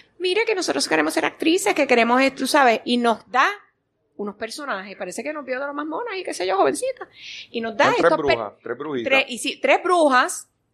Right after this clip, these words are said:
Speaker 1: y tres mozas. Entonces, en una parte no teníamos línea, ma, nos reímos, <laughs> qué sé yo.
Speaker 2: <laughs> Y volar en la
Speaker 1: Entonces,
Speaker 2: escoba.
Speaker 1: como brujas, pues salíamos con estas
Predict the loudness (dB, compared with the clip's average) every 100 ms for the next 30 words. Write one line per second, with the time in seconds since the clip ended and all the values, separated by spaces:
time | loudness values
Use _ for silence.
0 | -10 0 2 4 2 2 -4 -4 -10 -12
1 | -18 _ _ _ _ _ _ _ -4 2
2 | 4 4 2 2 2 2 -2 -2 0 0
3 | 0 -2 -2 -4 -4 -6 _ _ -8 -4
4 | -2 -2 -2 -2 -2 -2 0 2 2 -2
5 | -4 -4 -2 0 0 -2 0 2 0 2
6 | 0 0 -2 2 6 6 6 4 2 4
7 | 4 4 4 4 4 2 2 0 2 2
8 | 2 -2 -12 -10 -8 -8 -8 -12 -12 -12
9 | -12 -8 -6 -6